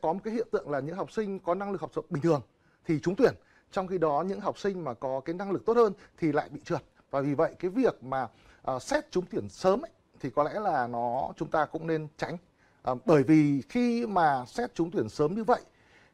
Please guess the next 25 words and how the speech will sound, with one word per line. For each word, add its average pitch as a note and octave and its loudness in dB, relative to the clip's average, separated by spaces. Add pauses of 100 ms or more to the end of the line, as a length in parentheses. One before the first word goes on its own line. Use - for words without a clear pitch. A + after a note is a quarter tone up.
thì D#3 4
nó C#3+ 2
sẽ E3+ -4
dẫn F3 -2
đến F3+ 0
cái E3+ 0
tình F3 -2
huống D#3 2
như G#3+ -4
tôi G3 0
vừa D#3+ 2
mới, D3 -2
mới D3+ -2
chia G3 -4
sẻ F#3 -6
ấy, B2+ -2
và C3 -2 (340)
như E3 0
thế F3 2
nó D#3+ 0
mất G#3 -2
đi A#3+ 0
cái F3 -4
cơ A3+ 0
hội G#3+ -2